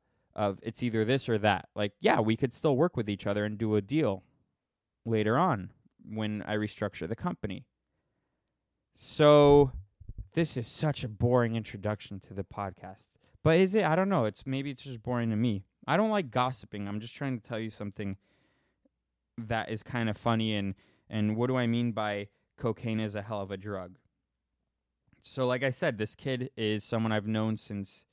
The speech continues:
he was twelve. I'm, I'm, I'm probably one or two years older than him. And, uh, one second. Oh, yeah. I was just reading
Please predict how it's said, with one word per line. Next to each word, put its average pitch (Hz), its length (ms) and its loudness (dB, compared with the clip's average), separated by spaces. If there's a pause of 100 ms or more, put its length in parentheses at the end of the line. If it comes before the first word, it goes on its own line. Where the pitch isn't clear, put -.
(140)
he 113 140 -6
was 101 140 -4
twelve. 98 500 4
I'm, 98 260 -2
I'm, 113 300 -2
I'm 113 120 -4
probably 131 500 0
one 110 240 -4
or 104 80 -6
two 104 160 -6
years 101 180 -4
older 98 240 -4
than 95 180 -6
him. 104 240 -6 (2250)
And, 151 560 2
uh, 139 640 4 (1900)
one 117 200 -4
second. 101 360 -8 (4000)
Oh, 110 100 -4
yeah. 98 200 -4 (220)
I 113 40 -12
was 104 120 -10
just 101 200 -16
reading 98 280 -10